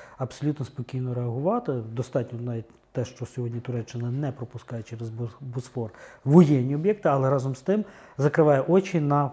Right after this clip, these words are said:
товари подвійного значення, і ми все рівно розуміємо, що певні озброєння проходить через Чорне море. Але в нас є можливості сьогодні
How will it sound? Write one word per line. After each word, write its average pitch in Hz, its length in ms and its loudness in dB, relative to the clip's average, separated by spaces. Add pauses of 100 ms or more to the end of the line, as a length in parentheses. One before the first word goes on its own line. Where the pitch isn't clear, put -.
(200)
товари 135 320 2
подвійного 127 480 -2
значення, 175 440 -2
і 143 40 -2
ми 135 80 -2
все 123 200 -10
рівно 139 200 -6
розуміємо, 127 380 -6
що - 200 -12
певні 113 420 -6 (1000)
озброєння 170 680 2 (480)
проходить 151 460 2
через 117 240 -10
Чорне 110 260 -12
море. 107 240 -6
Але 226 160 4
в 285 40 4
нас 294 260 2
є 196 220 4
можливості 143 600 -2
сьогодні 110 560 -8